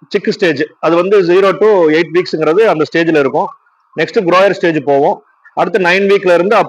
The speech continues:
to சிக்ஸ்டீன் வீக் வரைக்கும் க்ரோயர் ஸ்டேஜில் இருக்கும். Then செவன்டீன்த் வீக்ல வந்து நாங்க லேயருக்கு மாத்துவோம், லேயர் ஷெட்டுக்கு தனி, லேயர் ஷெட்டுக்கு மாத்துவோம். அது வந்து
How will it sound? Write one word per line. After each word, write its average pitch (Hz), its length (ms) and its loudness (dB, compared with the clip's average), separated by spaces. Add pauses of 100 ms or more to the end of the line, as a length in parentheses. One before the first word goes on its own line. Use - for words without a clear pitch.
to 214 80 2 (380)
சிக்ஸ்டீன் 180 400 -2
வீக் 175 160 0
வரைக்கும் 156 840 -2
க்ரோயர் 170 260 2
ஸ்டேஜில் 147 200 0
இருக்கும். 131 360 -4 (540)
Then 202 220 -2
செவன்டீன்த் 208 600 -2
வீக்ல 185 340 0
வந்து 190 200 -2
நாங்க 196 200 0
லேயருக்கு 160 420 2
மாத்துவோம், 147 400 0
லேயர் 165 240 0
ஷெட்டுக்கு 160 260 -2
தனி, 147 220 -2
லேயர் 147 480 0 (100)
ஷெட்டுக்கு 143 280 -2
மாத்துவோம். 135 300 -4 (540)
அது 208 240 2
வந்து 220 280 2